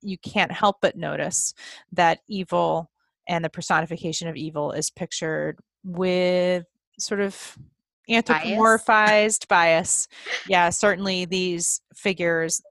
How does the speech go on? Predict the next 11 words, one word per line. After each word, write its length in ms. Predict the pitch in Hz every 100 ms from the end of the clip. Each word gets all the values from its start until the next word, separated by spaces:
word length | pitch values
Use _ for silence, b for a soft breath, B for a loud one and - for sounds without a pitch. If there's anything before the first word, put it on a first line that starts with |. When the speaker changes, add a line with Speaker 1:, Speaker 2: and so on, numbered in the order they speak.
| -
Speaker 1:
look 120 | 170
Speaker 2:
Yeah. 200 | 170 165 -
Speaker 1:
potentially 520 | 190 190 175 170 160
some 240 | - 160
sort 240 | 160 175 160
of 180 | 156 - - _ _ _ _ -
perhaps 360 | 190 170 -
tribal 600 | - - 185 175 175 170
in 180 | 139 160
their 120 | 151
garb, 540 | 156 170 165 160 160